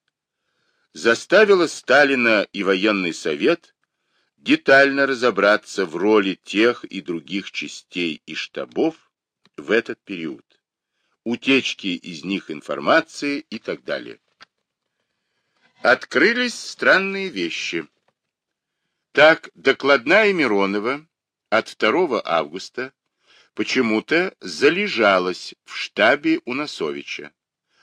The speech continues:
Зато он дал личную информацию на военном совете о полном разгроме этих частей под Себрякова. Миронов? Так это же казачий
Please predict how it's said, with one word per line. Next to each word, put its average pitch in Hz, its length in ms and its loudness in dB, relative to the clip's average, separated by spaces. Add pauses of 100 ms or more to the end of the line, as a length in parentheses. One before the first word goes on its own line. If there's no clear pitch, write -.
(100)
Зато 113 440 2
он 101 200 0
дал 104 420 4
личную 92 640 -6
информацию 85 760 -6
на 76 120 -10
военном 73 460 -10
совете 151 680 -6 (540)
о 117 180 4
полном 170 680 2
разгроме 104 880 -2 (100)
этих 92 400 -4
частей 127 540 -6
под 123 260 -8
Себрякова. 104 720 -14 (1120)
Миронов? 73 800 -10 (1200)
Так - 200 -8
это 101 200 -2
же 95 100 -4
казачий 110 680 -2